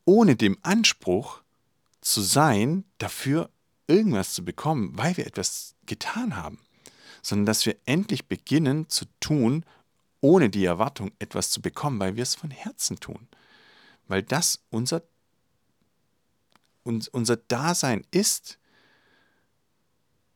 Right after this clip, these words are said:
Und Energie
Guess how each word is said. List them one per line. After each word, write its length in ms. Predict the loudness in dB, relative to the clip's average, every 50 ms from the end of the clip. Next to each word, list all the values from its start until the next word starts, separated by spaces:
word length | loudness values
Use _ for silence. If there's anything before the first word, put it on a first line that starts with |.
| _ _ _ _ _ _ _ _ _ _ _ _ _ _ _ _ _ _ _ _ _ _ _ _ _
Und 340 | 0 2 2 0 0 -4 -10 _ _ _ _ _ _ _ _ _ _ _ _ _ _ _ _ _ _ _ _ _ -4
Energie 800 | -2 0 0 0 -2 -2 -4 -4 -2 0 2 2 0 0 -4